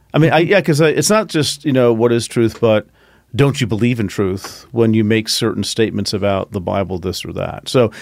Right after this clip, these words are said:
Speaker 1: it does come up a lot. And one thing, you know, Jared, is, I, I mean,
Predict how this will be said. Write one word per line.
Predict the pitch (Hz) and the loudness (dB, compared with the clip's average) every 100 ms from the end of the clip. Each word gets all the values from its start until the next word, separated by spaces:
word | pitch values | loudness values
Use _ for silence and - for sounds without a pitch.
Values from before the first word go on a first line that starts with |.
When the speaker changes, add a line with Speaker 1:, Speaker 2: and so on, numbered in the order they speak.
| - - | -8 -4
Speaker 1:
it | 131 | 0
does | 160 160 | 2 0
come | - 123 | 0 0
up | 117 107 | 0 0
a | |
lot. | 107 110 110 104 | 2 4 2 0
And | 117 117 | 0 0
one | 117 165 | 2 0
thing, | 170 143 123 117 113 107 _ _ _ _ - | 0 0 2 2 0 -4 _ _ _ _ -2
you | 123 | 0
know, | 120 | 2
Jared, | 110 127 123 | 2 2 2
is, | 117 117 - - _ _ _ _ - | 0 0 -2 -8 _ _ _ _ -6
I, | - - | -6 -2
I | 147 | 2
mean, | 139 131 123 | 4 2 0